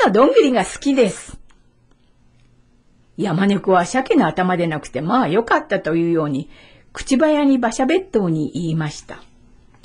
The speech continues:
「どんぐりを一升早く持ってこい。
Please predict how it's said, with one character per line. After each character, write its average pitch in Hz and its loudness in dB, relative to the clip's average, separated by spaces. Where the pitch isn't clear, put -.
「ど 214 4
ん 220 8
ぐ 254 8
り 240 6
を 175 6
一 226 2
升 196 4
早 202 0
く 151 -8
持 147 0
っ 240 2
て - -6
こ 175 2
い。 - -4